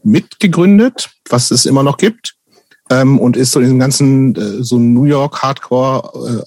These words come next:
äh, auch wenn er aus Kalifornien kommt, also alles in diesem Dunstkreis,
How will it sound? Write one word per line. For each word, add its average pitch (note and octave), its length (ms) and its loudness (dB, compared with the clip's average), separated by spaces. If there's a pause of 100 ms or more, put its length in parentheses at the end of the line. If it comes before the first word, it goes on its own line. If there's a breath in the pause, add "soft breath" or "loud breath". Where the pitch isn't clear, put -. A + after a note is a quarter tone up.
äh, A#2 80 -14
auch A#2+ 200 -6
wenn A#2 100 2
er A#2+ 80 2
aus A#2 140 -4
Kalifornien C#3 560 -2
kommt, C#3+ 300 -2
also A2+ 180 -2
alles A#2+ 160 -4
in B2 80 0
diesem A#2 180 2
Dunstkreis, C#3+ 760 -2